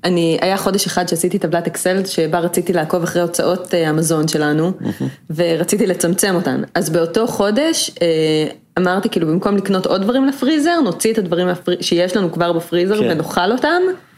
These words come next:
Speaker 1: ובמשך חודש לא היה חסר לנו אוכל,
Speaker 2: כן.
Speaker 1: ובסוף החודש עוד היו דברים בפריזר.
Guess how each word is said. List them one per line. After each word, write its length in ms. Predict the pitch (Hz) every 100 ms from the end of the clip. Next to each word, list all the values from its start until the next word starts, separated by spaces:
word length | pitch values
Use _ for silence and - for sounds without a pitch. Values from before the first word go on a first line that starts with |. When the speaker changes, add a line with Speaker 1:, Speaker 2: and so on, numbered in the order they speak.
| _ - _ -
Speaker 1:
ובמשך 540 | 185 185 196 220 262
חודש 720 | 247 208 220 226 165 139 - -
לא 120 | 180
היה 240 | 165 160 156
חסר 380 | 160 - 160 156
לנו 340 | 156 151 147 139 -
אוכל, 180 | 180 -
Speaker 2:
כן. 260 | 240 302 302 - - 180
Speaker 1:
ובסוף 480 | 180 180 247 247
החודש 420 | 262 302 285 302 -
עוד 160 | 190
היו 240 | 190 202 196
דברים 300 | 185 185 175
בפריזר. 600 | 180 196 226 233 147